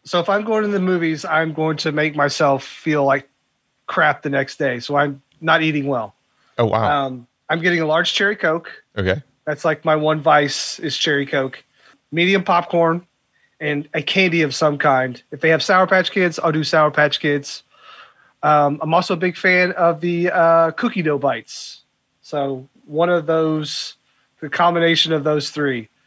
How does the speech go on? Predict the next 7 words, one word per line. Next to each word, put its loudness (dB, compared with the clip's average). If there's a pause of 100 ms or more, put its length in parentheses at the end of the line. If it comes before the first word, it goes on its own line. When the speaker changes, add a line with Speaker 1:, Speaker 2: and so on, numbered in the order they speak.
(160)
Speaker 1:
cherry 0
Coke, 0 (640)
large 2
cherry 0
Coke, -6 (560)
medium -2
popcorn, -2